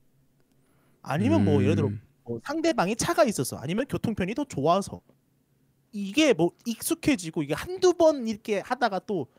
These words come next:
Speaker 1: 내가 또 한 번 더 가보지만, 하지만 얘가 또 한 번 더 오고, 이러다 보면 살짝 저울질하는 순간들이 한 번쯤은 와요. 그때부터 또 다른 생각을 하게 되는 거죠.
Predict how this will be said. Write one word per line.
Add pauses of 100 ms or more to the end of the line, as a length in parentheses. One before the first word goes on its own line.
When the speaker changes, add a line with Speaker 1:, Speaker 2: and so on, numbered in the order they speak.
(460)
Speaker 1:
내가
또
한
번
더
가보지만, (120)
하지만
얘가
또
한
번
더
오고, (720)
이러다
보면 (560)
살짝 (1400)
저울질하는
순간들이
한
번쯤은
와요. (2000)
그때부터
또
다른
생각을
하게
되는
거죠.